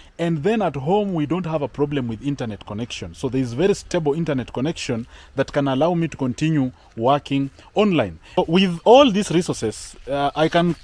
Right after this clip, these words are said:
comfortably continue living the life I was living in town, and yet I'm in a rural setup, okay? And I will miss nothing. My income will not reduce, my comfort will not reduce, and everything will continue.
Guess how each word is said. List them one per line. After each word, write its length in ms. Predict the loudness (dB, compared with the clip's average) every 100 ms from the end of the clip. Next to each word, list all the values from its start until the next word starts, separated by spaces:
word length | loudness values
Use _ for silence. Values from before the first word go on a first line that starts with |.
| -2
comfortably 600 | 0 2 0 0 0 0
continue 420 | 0 0 2 2
living 400 | 4 2 4 0
the 140 | 2 2
life 280 | 4 2
I 60 | 0
was 220 | -4 -4
living 260 | -4 -2 -2
in 160 | -2
town, 360 | 2 2 2 -4 -12 _ -20 -20 _ _ 2
and 340 | 4 4 2 -4
yet 300 | 6 6 6
I'm 160 | 4
in 100 | 4
a 100 | 4
rural 280 | 6 6 4
setup, 380 | 4 2 2 -6 -10 -14
okay? 360 | -10 -2 0 0 -6 -20 -6
And 320 | 2 4 4 0
I 140 | 2 2
will 180 | 4 2
miss 280 | 4 2
nothing. 440 | 2 2 0 -2 0
My 140 | 0
income 440 | 2 0 2 2 2
will 120 | 2
not 240 | 2 0
reduce, 580 | -4 -2 0 0 -2 -14 _ -20 -20 -20 -6
my 220 | 0 0
comfort 480 | 2 0 4 2 2
will 60 | 2
not 240 | 2 0
reduce, 600 | -6 0 2 2 0 -12 -20 -16 0
and 160 | 2
everything 420 | 4 4 4 2 2
will 160 | 2
continue. 480 | 0 -2 0 0 -2